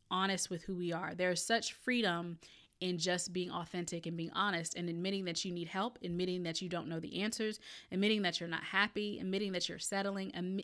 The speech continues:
admit it. Be transparent about what's going on on the inside of you. I'm not saying, saying tell everybody, 'cause that's the thing that I hear people say. "Well, I'm not telling everybody my business." I'm not asking you to. Find a space, a safe space, a safe person.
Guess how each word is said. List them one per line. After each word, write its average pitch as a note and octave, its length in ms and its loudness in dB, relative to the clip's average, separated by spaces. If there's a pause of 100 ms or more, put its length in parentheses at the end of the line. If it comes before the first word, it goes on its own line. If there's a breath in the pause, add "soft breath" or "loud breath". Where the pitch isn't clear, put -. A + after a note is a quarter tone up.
admit F#3 320 0
it. D#3+ 220 -4
Be G#3+ 160 2
transparent G3+ 720 -2
about D#3+ 240 -2
what's F3 220 -2
going E3+ 260 -2
on D#3+ 220 0
on D#3+ 80 -2
the - 100 -6
inside D#3+ 380 -2
of - 80 -8
you. B2 100 -8
I'm - 80 -14 (400 loud breath)
not F#3+ 180 2
saying, G#3+ 440 0
saying G#3+ 320 2
tell G#3+ 240 2
everybody, E3+ 420 2
'cause E3 140 -6
that's E3+ 180 -2
the F#3 80 -6
thing F#3 220 -2
that E3+ 100 0
I E3 100 4
hear F3 160 -4
people F3 280 -8
say. - 260 -4 (300 loud breath)
"Well, E3+ 60 -2
I'm F#3+ 40 0
not A3+ 140 2
telling A3 240 2
everybody G3+ 260 2
my F3 80 -2
business." F3 480 -6 (180)
I'm F3 80 -10
not F3 140 0
asking F3 380 -2
you - 80 -10
to. - 180 -10 (480 loud breath)
Find G3 460 4
a F#3 100 2
space, E3+ 760 2
a F3 140 -2
safe G#3+ 420 2
space, E3+ 600 0
a D#3 80 -8
safe F3+ 360 -4
person. F3 600 -4